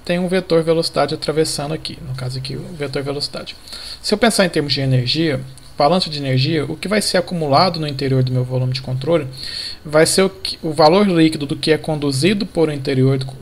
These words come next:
volume de controle. Eu tenho uma condução en-, uma quantidade de calor entrando e saindo do meu volume de controle, né? Então eu tenho uma quantidade de calor sendo conduzida, mais um termo de geração interna, certo? O que é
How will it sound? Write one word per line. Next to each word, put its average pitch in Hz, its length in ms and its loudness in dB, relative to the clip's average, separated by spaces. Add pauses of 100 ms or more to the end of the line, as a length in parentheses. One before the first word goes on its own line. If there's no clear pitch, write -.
volume 127 300 -2
de 131 80 -8
controle. 135 480 -4
Eu 165 60 -4
tenho 151 160 -4
uma 139 140 -4
condução 135 540 -4
en-, 131 100 -8 (640)
uma 147 100 -8
quantidade 147 300 2
de - 40 -6
calor 135 240 2
entrando 131 380 0
e 131 40 2
saindo 143 340 -2
do 165 40 -2
meu 135 140 0
volume 127 260 0
de 127 80 -6
controle, 143 460 -4
né? 156 100 -4
Então 147 200 -4
eu 156 60 -2
tenho 151 140 -2
uma 139 180 -6
quantidade 135 380 -4
de - 60 -6
calor 131 240 0
sendo 131 220 -2
conduzida, 135 680 -2 (520)
mais 190 300 6
um 220 80 2
termo 175 260 2
de 175 120 -4
geração 190 500 2
interna, 131 440 -4 (600)
certo? 143 360 -6 (760)
O 285 140 2
que 180 280 4
é 131 240 6